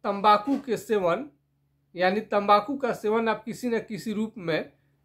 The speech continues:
आप ले रहे हैं, तिरंगा है, पान है, गुटखा के साथ आप कई तरह का मिक्सचर ले, लेते रहते हैं और आप तेल मसाले का बहुत ज़्यादा प्रयोग करते हैं।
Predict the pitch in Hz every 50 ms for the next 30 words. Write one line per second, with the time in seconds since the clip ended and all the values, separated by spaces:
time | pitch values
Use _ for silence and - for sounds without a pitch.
0 | _ _ 175 175 175 175 202 196 208 233 254 254 233 202 202 185 160 143 139 156
1 | - _ _ _ _ _ _ _ _ _ _ _ _ - 180 190 202 202 202 202
2 | 220 208 196 175 180 196 196 - - 196 190 202 208 202 175 170 175 175 185 196
3 | 196 190 147 - 160 160 185 196 - - - 214 196 190 - 202 160 - 196 180
4 | 190 190 190 - - _ _ 180 180 180 180 - 185 175 175 170 - - 214 220
5 | 226 220 220 214 202 196 190 202 190 185 185 202 196 - - - 220 208 202 196
6 | 175 175 190 196 202 190 - 202 196 190 190 196 190 - 262 247 233 208 190 190
7 | - 202 175 151 143 - - - _ _ _ _ _ - - _ _ _ _ _
8 | _ _ _ _ - 185 196 214 233 226 226 226 - _ 233 233 269 277 254 240
9 | 233 220 - 226 208 202 220 220 214 220 190 185 170 202 175 226 254 190 208 214
10 | 208 214 208 196 - 202 196 214 220 214 - - 202 190 - - 202 185 156 139
11 | 135 -